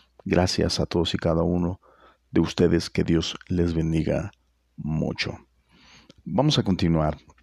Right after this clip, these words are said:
Esta es la entrega número veintidós, capítulo número veintidós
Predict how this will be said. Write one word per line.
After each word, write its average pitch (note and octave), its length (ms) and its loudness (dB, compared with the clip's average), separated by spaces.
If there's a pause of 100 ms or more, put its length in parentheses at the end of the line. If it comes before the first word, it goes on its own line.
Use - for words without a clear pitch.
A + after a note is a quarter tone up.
Esta A#2 260 2
es A#2+ 140 2
la F2 220 4
entrega E2 560 2 (120)
número F2+ 440 2 (180)
veintidós, E2+ 800 0
capítulo E2 500 -2
número E2 400 0
veintidós E2+ 680 0